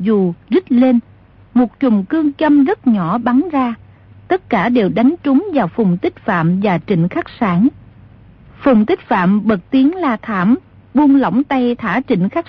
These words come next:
Sảng xuống. Hai người cùng la lớn như heo bị chọc tiết, không ngừng long long lóc theo đường sơn đạo xuống dưới. Cũng là Hà Dịch Thủ, sau khi gia nhập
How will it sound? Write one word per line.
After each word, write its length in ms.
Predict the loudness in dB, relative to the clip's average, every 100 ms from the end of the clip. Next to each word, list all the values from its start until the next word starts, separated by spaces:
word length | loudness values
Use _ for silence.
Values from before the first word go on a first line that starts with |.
| -6
Sảng 220 | -2 -2 0
xuống. 220 | 0 2 -2 -12 -20 -20 -20 -8
Hai 200 | 0 2
người 240 | 4 2
cùng 260 | -2 -2 0
la 260 | -2 -4 -2
lớn 320 | 0 0 0 2
như 160 | 2
heo 240 | 2 0 0
bị 200 | -2 -4
chọc 300 | -6 -8 -6
tiết, 220 | 0 0 0 _ -20 -8
không 320 | 0 4 4
ngừng 220 | 2 -2
long 300 | -2 0 2
long 220 | 2 2
lóc 180 | 0 -2 _ -20 -4
theo 180 | -2
đường 260 | 0 0 0
sơn 320 | -2 2 2
đạo 260 | 2 -4 -4
xuống 320 | 0 2 4
dưới. 260 | 2 2 0 -8 -20 _ _ _ _ -20 -4
Cũng 280 | -2 2 0
là 260 | 0 -4
Hà 280 | -4 -4 -4
Dịch 220 | -2 -4 -4
Thủ, 300 | -2 -2 -2 -6 -20 -6 -2
sau 100 | -2
khi 360 | 0 2 2 2
gia 80 |
nhập 240 | 2 0